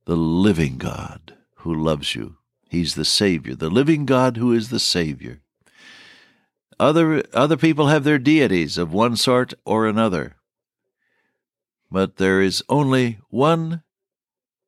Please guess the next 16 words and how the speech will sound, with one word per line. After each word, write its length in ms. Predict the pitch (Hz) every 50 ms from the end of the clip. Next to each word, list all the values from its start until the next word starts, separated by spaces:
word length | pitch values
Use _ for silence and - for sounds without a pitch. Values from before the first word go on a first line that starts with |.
| _ _ _ _ _ _ _
faith, 320 | - - 135 127 110 95 -
the 80 | 117
Christian 500 | - - 196 190 - - - 107 69 - _ _ _
faith, 580 | _ - - 139 139 117 80 71 - - - _ _ _ _ _ _ _ _ _ _ _ _ _
that 140 | - 95 101
has 220 | 113 127 127 113 113
a 60 | 117
living 360 | 123 165 190 160 151 127 113
God 280 | 95 104 107 120 113 104
that 140 | 135 -
saves 600 | - - 180 202 202 180 139 101 80 - - - - _ _ _ _ _ _ _ _ _ _ _ _
because 260 | - 90 - 107 101
he 80 | 90 107
loves. 540 | 104 101 101 92 82 67 57 - - - _ _ _ - - - - _ _ -
God 360 | - 110 127 135 123 110 90 76
so 520 | - - - 135 131 123 113 104 90 _